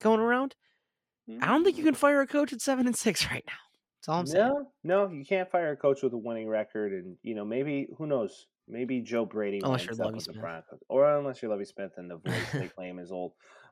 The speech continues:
Speaker 2: But, you know, this was, I think, a big game for the Broncos overall
Speaker 1: Oh, yeah.
Speaker 2: as a, uh,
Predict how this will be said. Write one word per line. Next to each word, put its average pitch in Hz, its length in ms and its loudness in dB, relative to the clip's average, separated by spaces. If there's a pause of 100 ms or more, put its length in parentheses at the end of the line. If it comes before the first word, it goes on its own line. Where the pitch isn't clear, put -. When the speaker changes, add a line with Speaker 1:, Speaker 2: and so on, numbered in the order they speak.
Speaker 2:
But, 117 220 8
you 139 120 -2
know, 131 180 2
this 156 200 -2
was, 147 180 0
I 135 80 4
think, 120 240 -4
a 110 60 -2
big 98 260 -8
game 101 280 -6
for - 120 -14
the 95 80 -8
Broncos 95 580 -8
overall 92 400 -2
Speaker 1:
Oh, - 20 2
yeah. 143 140 0
Speaker 2:
as - 180 -14
a, 90 260 -6
uh, 85 240 -6